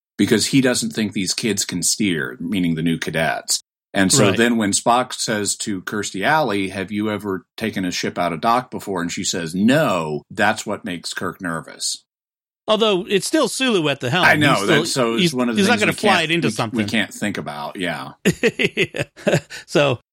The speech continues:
Speaker 2: uh, ca-, I don't think Sulu would ever, uh, take a command from the, from the, uh, fresh out of the academy lieutenant and fly something into something. Yeah, you know, I have to wonder: is there some, uh, now that I think about it,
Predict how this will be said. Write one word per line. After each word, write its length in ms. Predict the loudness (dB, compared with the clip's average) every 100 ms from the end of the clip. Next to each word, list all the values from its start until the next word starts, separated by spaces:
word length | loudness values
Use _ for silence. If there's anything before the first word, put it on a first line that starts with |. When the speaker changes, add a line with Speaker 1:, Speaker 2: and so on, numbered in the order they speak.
| 0
Speaker 2:
uh, 140 | 2 2
ca-, 100 | 2
I 120 | 4
don't 120 | 2
think 140 | 0 0
Sulu 240 | 2 4
would 120 | 4 2
ever, 260 | 2 0 0
uh, 100 | -2
take 220 | 0 0
a 80 | 0
command 360 | 0 0 0 0
from 400 | 0 0 -2 -4
the, 380 | -2 0 -2 -2
from 260 | 0 2
the, 240 | 2 0 -2 -2
uh, 100 | 0
fresh 300 | 0 2 2
out 120 | 2
of 80 | 0
the 60 |
academy 400 | 0 0 0 0
lieutenant 520 | 0 0 0 0 -2 -6 _ _ _ -4
and 120 | -4
fly 260 | 2 2 2
something 340 | 0 0 0
into 260 | 0 2 0
something. 340 | -2 -4 -6 -8 -4
Yeah, 160 | -2 0
you 120 | 2 4
know, 100 | 4
I 100 | 4
have 200 | 2 2
to 100 | 2
wonder: 440 | 2 2 2 0 -4 _
is 200 | 0 2
there 180 | 2 2
some, 460 | 0 0 2 2 -2 -6
uh, 80 | -2
now 260 | 0 2
that 80 | 2
I 40 |
think 140 | 2 2
about 140 | 0
it, 120 | -2